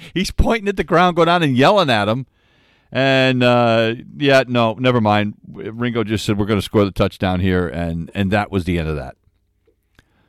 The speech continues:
So, fun game. Um, y-, long game. I mean, really long game. It was, uh, uh, three and a half hours for a college football game. I mean, you know,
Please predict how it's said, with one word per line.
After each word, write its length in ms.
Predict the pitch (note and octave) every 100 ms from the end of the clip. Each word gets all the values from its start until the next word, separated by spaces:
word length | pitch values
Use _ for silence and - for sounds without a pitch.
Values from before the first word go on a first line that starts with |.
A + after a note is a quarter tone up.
| -
So, 320 | B2 B2+ G#2+
fun 240 | E3 F#3+
game. 400 | F3+ F#3 F#3 F3+ - _ _ _ _
Um, 840 | G#2 G#2+ G#2+ G#2 G2+ F#2+ F#2+ - - -
y-, 440 | - - A2+ G#2 G#2 G#2+ -
long 380 | F#2+ A2+ F3 D3+
game. 420 | G#2 F2+ D#2 E2+ - _ _ _ _
I 100 | F#2+
mean, 200 | G2+ F#2
really 280 | G2 A#2 G2+
long 240 | F#2 F2 D#2+
game. 300 | E2 E2 E2+
It 40 |
was, 220 | E2 -
uh, 220 | F2 E2 D#2+ _ _ _ _ _
uh, 500 | D2+ D2 D2 B1 A#1 - - - _
three 360 | - - A2 A#2+
and 80 | A#2
a 40 |
half 240 | G#2+ A2+ -
hours 540 | G#2 A#2 B2+ - - _ _ _ _ _ _ _
for 180 | - A2
a 40 | G#2+
college 360 | G#2+ G#2 G#2
football 380 | - G#2+ A2+ A2
game. 320 | G2+ G#2 G2+
I 40 | G2+
mean, 220 | G2+ A2
you 120 | B2
know, 140 | A#2